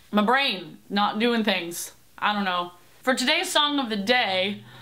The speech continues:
uh, in honor of the Lonely Forest last set at Bumbershoot, um, it is The Stars Like Dust, uh, from their last album, Adding Up the Wasted Hours, and I was driving home from work last night.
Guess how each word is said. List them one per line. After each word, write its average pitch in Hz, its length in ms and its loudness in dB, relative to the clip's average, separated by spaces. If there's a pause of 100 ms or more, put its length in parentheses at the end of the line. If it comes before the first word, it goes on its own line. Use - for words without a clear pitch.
(200)
uh, 202 300 4
in 220 160 -2
honor 254 360 4
of 220 220 0
the 220 80 -4
Lonely 220 320 0
Forest 202 540 0
last 190 580 -2
set - 540 -2 (100)
at - 340 -2 (480)
Bumbershoot, 208 680 0 (380)
um, 202 360 2
it 214 120 0
is 202 160 0
The 220 80 -4
Stars 254 500 2
Like 233 220 0
Dust, 202 500 -2 (140)
uh, 190 340 0
from 208 360 0
their 196 180 2
last 190 320 0
album, 185 260 0
Adding 180 260 -2
Up 180 120 -10
the 180 80 -8
Wasted 175 360 -4
Hours, 160 520 -2
and 170 340 -2
I 175 80 -2
was 180 100 -6
driving 240 300 2
home 240 140 0
from 233 160 -2
work 196 180 0
last 185 220 -2
night. 175 260 -2